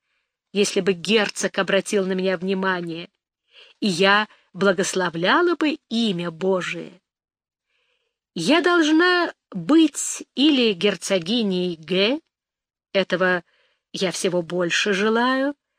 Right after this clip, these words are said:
потому что Бог видит, до какой степени я люблю его, или знаменитой актрисой. Но эта будущность не улыбается мне так, как первая.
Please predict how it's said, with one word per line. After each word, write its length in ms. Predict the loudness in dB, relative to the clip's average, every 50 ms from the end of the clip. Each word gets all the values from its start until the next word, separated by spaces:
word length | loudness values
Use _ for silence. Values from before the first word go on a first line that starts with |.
| _ _ _ _
потому 320 | -12 -8 -6 -4 -4 -4
что 200 | -6 -2 -2 -4
Бог 300 | -2 0 -2 -2 -2 -2
видит, 380 | 0 2 2 2 2 2 -2 -2
до 80 | -4 -4
какой 300 | -4 -4 -2 -2 -4 -4
степени 480 | -4 -2 -2 -2 -2 -2 -4 -4 -4
я 180 | -2 -2 -2 0
люблю 380 | 0 -2 -2 -2 -2 0 0
его, 380 | 0 -2 -4 -6 -8 -12 -12 -14 _ _ _ _ _ _ _ _ _ _ _ -20 -20 -20 _ _
или 320 | 2 4 4 6 4 4
знаменитой 640 | 4 4 4 4 4 4 4 2 0 2 2 2 0
актрисой. 800 | 0 -2 -6 -8 -4 -4 -4 -4 -4 -6 -8 -8 -8 -8 -8 -10 _ _ _ _ _ _ _ _ _ -20 -20 -12 _
Но 280 | 2 4 4 4 2 -2 _ _
эта 360 | 0 2 2 2 2 0 0 0
будущность 800 | 0 0 0 0 2 0 -2 -4 -4 -4 -4 -6 -6 -6 -6 -2
не 140 | 0 0
улыбается 720 | 2 2 2 2 2 2 2 2 0 0 -2 -6 -6 -4 -2
мне 180 | 0 0 -2
так, 260 | -4 -2 -4 -4 -4 -4
как 240 | _ -8 -8 -8 -8
первая. 580 | -8 -6 -6 -6 -8 -10 -14 -16 -16 -16 -20